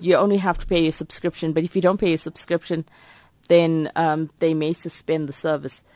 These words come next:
The only part that you could withhold is the disputed part. So say, for example, your monthly subscription is five hundred rand and you're disputing a hundred rand,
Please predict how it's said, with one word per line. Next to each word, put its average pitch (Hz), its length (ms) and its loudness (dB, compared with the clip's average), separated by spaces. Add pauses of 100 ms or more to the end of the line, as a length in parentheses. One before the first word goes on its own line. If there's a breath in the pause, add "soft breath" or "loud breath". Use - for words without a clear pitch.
(160 soft breath)
The 113 100 -6
only 196 220 0
part 165 320 -2
that 160 180 -6
you 165 80 -4
could 156 180 -6
withhold 151 540 -4
is 143 500 -6 (260)
the 160 80 -4
disputed 156 520 -4
part. 147 240 -2
So 156 80 -6
say, 190 180 -2
for 208 100 -4
example, 170 500 -2 (240 soft breath)
your 165 120 0
monthly 165 280 -2
subscription 165 580 -8
is 156 120 -6
five 151 200 0
hundred 156 280 -4
rand 180 260 0 (420 soft breath)
and 156 140 -6
you're 160 120 0
disputing 156 600 -4
a 156 40 -2
hundred 156 320 -4
rand, 185 280 0